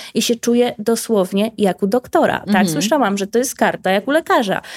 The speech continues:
Speaker 1: Więc no, chyba, jeżeli stylistka jest porównywana do lekarza, to jest bardzo duży komplement. E, więc, e, świadczy to o wysokim profesjonalizmie i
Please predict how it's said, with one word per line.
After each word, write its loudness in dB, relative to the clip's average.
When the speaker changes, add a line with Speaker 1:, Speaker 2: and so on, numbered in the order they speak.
Speaker 1:
Więc 0
no, 4
chyba, 2
jeżeli -2
stylistka -2
jest -4
porównywana 2
do 4
lekarza, 2
to -2
jest 0
bardzo 0
duży -4
komplement. 0
E, 4
więc, -4
e, 2
świadczy -2
to 2
o 2
wysokim -4
profesjonalizmie 0
i -8